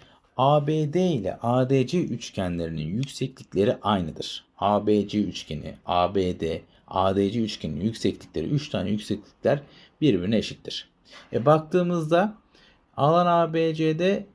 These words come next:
A B C'miz yetmiş iki birim karesi demiş. Ne olur artık? Yetmiş iki eşittir üç A artı beş A'dan. Yetmiş ikimiz sekiz A yapar. Her iki tarafı ben sekize bölerim. Yetmiş ikinin sekize bölümü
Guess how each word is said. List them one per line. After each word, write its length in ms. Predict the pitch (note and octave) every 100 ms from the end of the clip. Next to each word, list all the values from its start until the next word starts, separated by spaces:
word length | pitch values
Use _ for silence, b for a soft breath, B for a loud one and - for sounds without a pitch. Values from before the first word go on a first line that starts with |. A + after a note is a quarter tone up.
| -
A 240 | C3+ C3+
B 140 | C#3
C'miz 560 | C3 B2+ B2+ F#3+ G#3 - _
yetmiş 340 | B2 C#3 C#3+
iki 160 | - D#3
birim 180 | G#2+ F#2
karesi 380 | F2 E2 -
demiş. 420 | - - D#3+ - - _ _ b _
Ne 80 | E3
olur 220 | F3 B2+
artık? 380 | F#2 F2+ C3+ -
Yetmiş 360 | C3 B2+ C3+ -
iki 120 | -
eşittir 580 | B2+ - _ G#2 - _ _ _ _ -
üç 260 | D#3 D#3 -
A 60 |
artı 520 | A#2+ - - - - - _
beş 360 | G2+ A2 C3 -
A'dan. 440 | E2+ D#2 F#2+ C#3 - _ b b b b b _
Yetmiş 460 | A#2 C3 B2+ C#3 -
ikimiz 300 | - A#2+ D#2+
sekiz 540 | - - E2 - -
A 160 | - D3
yapar. 560 | C#3+ C#3+ D3 C#3 - _ b b b _
Her 160 | - C#3+
iki 180 | C#3+ -
tarafı 320 | C3+ G2+ F#2+
ben 160 | D#2+
sekize 440 | - - - F2 A#2+
bölerim. 500 | D3+ D#3 D#3 D#3 b b b b b _
Yetmiş 300 | C3 - C3+
ikinin 160 | - C3
sekize 420 | B2+ B2 B2 G#2+
bölümü 400 | F#2 G2 C#3